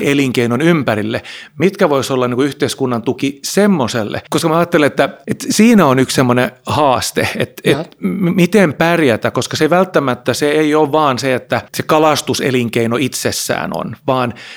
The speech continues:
Speaker 1: miten saattaisiin niinku siitä koko kalastustoiminnasta, siitä, että koko kalasta, siitä pyöreästä kalasta,
Speaker 2: Niin.
Speaker 1: ei pelkästään
Speaker 2: <laughs>
Speaker 1: siitä fileestä, vaan miten saataisiin niinku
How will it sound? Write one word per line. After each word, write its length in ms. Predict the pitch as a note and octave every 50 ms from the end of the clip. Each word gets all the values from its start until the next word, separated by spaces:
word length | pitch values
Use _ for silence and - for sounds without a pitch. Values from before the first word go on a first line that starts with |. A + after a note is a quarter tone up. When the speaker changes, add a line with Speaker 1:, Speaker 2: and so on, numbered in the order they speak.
| - -
Speaker 1:
miten 360 | C#3 D3 D#3 D3 F#3 F3+ E3
saattaisiin 760 | - E3 D#3+ D3 C#3+ C#3+ - - C#3 C3+ C3 B2+ C#3 C3 C3
niinku 340 | C#3 D3+ D3+ C#3 - C3+ B2
siitä 220 | - D3 C3+ - -
koko 320 | - D#3 D#3 - G3 D#3
kalastustoiminnasta, 1700 | C3+ - C#3+ C#3+ C#3+ D3 D3 C3+ B2 - - _ - C3 A#2 G#2 - - - C3+ C3 C3+ B2+ B2 A#2+ A2+ A2+ A2 G#2+ G2+ - - A2+ G#2+
siitä, 340 | B2 A#2+ A#2 G#2+ A2+ A2
että 220 | G#2+ G2+ - - A2 - - - - - - -
koko 260 | - A2+ - - A2
kalasta, 760 | - - D3 D3 D3+ D3+ C#3+ B2+ G#2+ F#2 - - - - -
siitä 300 | - A2 G#2+ G2+ A2 A2+
pyöreästä 720 | - - D3+ D3+ D3 C#3 C3 B2 A#2 A2 G#2 - - - A2
kalasta, 380 | - B2+ A2+ A2+ A2+ G#2+ G#2 A#3
Speaker 2:
Niin. 200 | B3 A#3+ - F#3+
Speaker 1:
ei 160 | D3 D#3 D3+
pelkästään 840 | D3+ D#3 E3 E3+ E3 D#3 - C#3 A#2 A3 - - - C#3 B2+ A#2 A#2 A2
Speaker 2:
<laughs> 40 | B2+
Speaker 1:
siitä 320 | B2+ A#2+ A2+ - B2+ A#2+ - - - - - -
fileestä, 720 | - - F3+ F#3+ F#3+ F3+ D#3 C#3 B2 - - C3+ B2 A2 - - - - - - - _ -
vaan 220 | C3+ C#3 C3+ C3
miten 340 | C3 D3+ E3 D#3+ G#3 G3 E3+
saataisiin 540 | - E3 C#3+ C3+ C3 - C3+ B2+ A#2 - C#3
niinku 400 | C3+ A#2+ - C3 B2 - - _